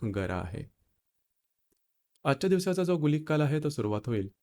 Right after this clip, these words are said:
पहाटे सहा वाजून चौदा मिनिटापासून ते सात वाजून सत्तेचाळीस मिनिटापर्यंत आणि अभिजित मुहूर्त दुपारी बारा वाजून पाच मिनिटापासून ते बारा वाजून चोपन्न मिनिटापर्यंतचा असणार आहे. गुलिक काल आणि अभिजित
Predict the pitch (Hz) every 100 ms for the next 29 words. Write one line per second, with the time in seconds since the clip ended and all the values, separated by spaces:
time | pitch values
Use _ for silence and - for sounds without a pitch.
0 | _ _ 127 135 160 147 127 143 156 156
1 | 151 120 120 147 147 117 107 107 - 107
2 | 104 107 104 101 101 101 - - - 131
3 | 123 113 95 95 92 98 104 113 151 160
4 | 131 131 143 139 123 120 - _ _ _
5 | _ 143 160 170 143 127 160 160 151 143
6 | 160 151 120 117 120 117 110 107 101 101
7 | 110 113 98 98 110 - 127 139 113 90
8 | 95 - 92 95 110 165 - - 107 -
9 | 95 92 82 107 _ _ _ _ _ _
10 | _ _ - 139 196 196 180 180 151 139
11 | 113 117